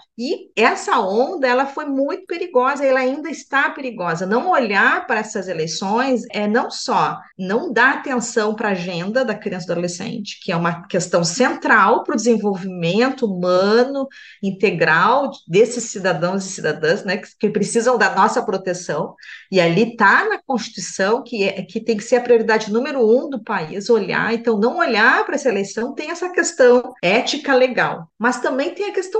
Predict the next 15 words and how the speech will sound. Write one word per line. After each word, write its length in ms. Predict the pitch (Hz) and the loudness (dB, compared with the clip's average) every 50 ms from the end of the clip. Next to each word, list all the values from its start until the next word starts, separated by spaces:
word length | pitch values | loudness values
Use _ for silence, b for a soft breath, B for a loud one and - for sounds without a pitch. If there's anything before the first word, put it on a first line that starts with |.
| 440 - | -6 -2
política, 760 | - 392 339 285 269 285 330 339 - - - - - 214 190 - | -2 -2 0 0 -2 -4 -4 -6 -6 -10 -12 -8 -8 -8 -8 -6
do 80 | - | -6
cenário 640 | 220 220 - 254 220 214 208 202 220 240 254 240 - | -6 -4 -4 -4 -2 0 2 2 2 2 0 -2 -4
político. 440 | 240 185 160 151 - - - - 185 | -8 -8 -8 -10 -12 -12 -10 -6 -6
A 40 | |
gente 220 | 175 196 202 - - | -4 -4 -6 -6 -2
precisa 920 | - 214 202 - - - - - 226 247 277 254 262 285 277 269 262 247 - | -2 -2 -2 -2 -6 -8 -6 -4 -4 -4 -4 -4 -2 0 2 2 2 2 4
ocupar 640 | 247 254 247 - - 226 - - 247 233 247 277 339 | 2 2 2 0 -8 -10 -4 0 2 4 4 4 2
esse 180 | 269 - - | -2 -6 -8
espaço 680 | 277 - - - - 240 208 233 254 254 - - - 220 | -8 -10 -10 -6 -4 -2 -2 0 -2 -2 -4 -4 -6 -6
da 140 | 196 196 | -6 -6
forma 340 | 190 - 220 214 226 240 226 | -4 -4 -4 -2 0 0 0
mais 600 | 202 196 190 185 202 226 262 285 311 285 240 233 - | 0 0 2 2 4 4 2 2 0 -6 -8 -6 -4
democrática, 1120 | 208 208 208 202 196 196 - - 165 139 156 196 220 233 226 - - - 190 - 196 180 | -4 -2 -2 -2 -2 -4 -6 -8 -6 -2 0 0 0 0 0 -4 -8 -10 -10 -8 -8 -8
qualificada, 1160 | - - 247 240 247 240 - - 226 - - 175 143 160 202 214 214 196 175 160 151 147 160 | -2 0 0 2 0 -2 -4 -6 -10 -8 -6 -4 0 2 2 4 4 2 2 0 -4 -4 -6